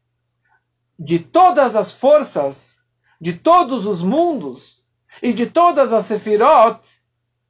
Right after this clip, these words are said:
que é, na verdade, é um livro inteiro que eu tô estudando já há alguns anos, é, com meu pai, que mais uma outra pessoa,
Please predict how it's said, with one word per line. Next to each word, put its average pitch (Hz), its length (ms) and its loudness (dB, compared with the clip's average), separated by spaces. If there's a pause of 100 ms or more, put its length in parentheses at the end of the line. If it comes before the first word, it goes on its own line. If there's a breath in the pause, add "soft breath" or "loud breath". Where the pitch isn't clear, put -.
que 202 160 -4
é, 208 160 4
na 214 120 -2
verdade, 196 460 0
é 196 40 0
um 190 80 -2
livro 208 280 -4
inteiro 190 540 -2 (460)
que - 80 -10
eu 156 80 -6
tô 185 100 -6
estudando 170 420 -6
já 151 100 -4
há 151 40 2
alguns 165 300 -6
anos, 160 440 -10 (840)
é, 139 240 -6
com 151 140 -12
meu 151 140 -4
pai, 185 280 2
que 165 120 -12
mais 147 220 -4
uma 147 120 -6
outra 147 200 -8
pessoa, 143 580 -2